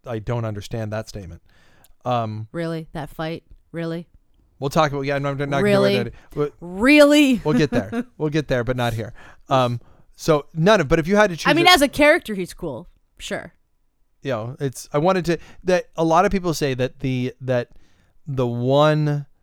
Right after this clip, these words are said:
Speaker 1: one of the failings, and I, and it's only recently I've heard this said, one of the failings of the new trilogy is that the character you want to know the most about, the character who you are invested in, ends up being Darth Maul.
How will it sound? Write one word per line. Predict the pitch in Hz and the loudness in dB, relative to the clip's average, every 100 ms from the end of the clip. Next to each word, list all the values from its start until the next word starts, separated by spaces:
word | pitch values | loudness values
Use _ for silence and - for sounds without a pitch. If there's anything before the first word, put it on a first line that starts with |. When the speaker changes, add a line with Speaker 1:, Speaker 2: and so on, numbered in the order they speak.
| _ _ _ | _ _ _
Speaker 1:
one | 143 147 180 165 156 | -2 2 4 4 0
of | 135 135 123 123 | 0 0 0 -4
the | 127 | -4
failings, | - 143 127 110 113 | -2 0 -2 -4 -6
and | 127 | -4
I, | 131 147 | -4 -6
and | 139 143 | -6 -6
it's | - | -6
only | 190 160 | -6 -6
recently | 156 156 | -4 -4
I've | 127 | -4
heard | 120 123 | -4 -4
this | 120 | -6
said, | 117 | -6
one | 110 143 | -4 -4
of | |
the | 135 | -4
failings | - 135 120 113 | -2 -2 -2 -6
of | 127 120 113 107 - - | -2 0 0 -2 -12 -4
the | 127 | -2
new | 123 | -2
trilogy | 117 131 117 107 92 139 - _ _ - - _ | -2 -2 -2 -6 -14 -20 -20 _ _ -20 -20 _
is | 135 117 113 | -6 -4 -2
that | 120 117 - - - _ - | -2 -4 -8 -20 -20 _ -14
the | 123 | -12
character | - 165 165 175 | -2 -2 -2 -6
you | 139 123 | -6 -6
want | 120 147 143 | -4 -6 -6
to | 131 | -8
know | 127 127 131 | -4 -4 -4
the | 135 110 | -6 -8
most | 104 117 139 143 143 | -6 -4 -4 -4 -6
about, | 123 117 107 | -4 -4 -6
the | |
character | - 160 165 151 | -4 -2 -2 -4
who | 123 147 | -4 -4
you | 143 | 0
are | 143 123 | 0 -2
invested | 113 165 180 135 120 | -2 -2 -2 -8 -12
in, | 78 110 - _ _ _ _ _ _ _ _ _ _ | -16 -20 -20 _ _ _ _ _ _ _ _ _ _
ends | 143 135 | -4 -2
up | 127 | 0
being | 135 185 131 113 | 2 2 0 0
Darth | 120 104 113 | 0 0 -4
Maul. | 101 - 120 | -8 -12 -18